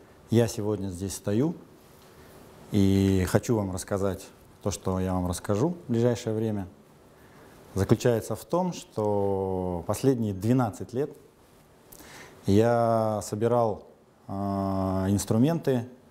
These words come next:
методологии, способы работы в бизнесе.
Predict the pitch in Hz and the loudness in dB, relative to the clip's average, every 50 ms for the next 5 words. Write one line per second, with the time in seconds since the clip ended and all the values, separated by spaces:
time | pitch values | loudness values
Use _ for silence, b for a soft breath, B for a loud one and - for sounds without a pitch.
0 | - - B B B B B B B B B B B B B B B B B B | -20 -20 B B B B B B B B B B B B B B B B B B
1 | B B B B B B B - - - - - 127 135 131 127 110 120 120 117 | B B B B B B B -20 -20 -16 4 6 6 6 6 2 2 2 2 4
2 | 127 156 170 170 147 135 143 143 139 131 117 98 - - - - 143 151 165 160 | 4 4 4 2 2 2 2 2 2 2 0 -2 -4 -6 -6 -2 -2 -2 0 0
3 | - - 139 131 127 135 135 131 123 110 90 B B B B B B B B 117 | 0 -2 -2 2 4 4 4 4 2 0 -2 B B B B B B B B -2
4 | 117 120 120 135 147 143 143 127 117 98 87 98 104 104 104 117 113 98 98 95 | -2 2 2 2 2 2 0 -2 -2 -2 -6 -6 -6 -4 -2 0 0 0 -2 -4
5 | 92 - - - 90 | -6 -6 -8 -10 -12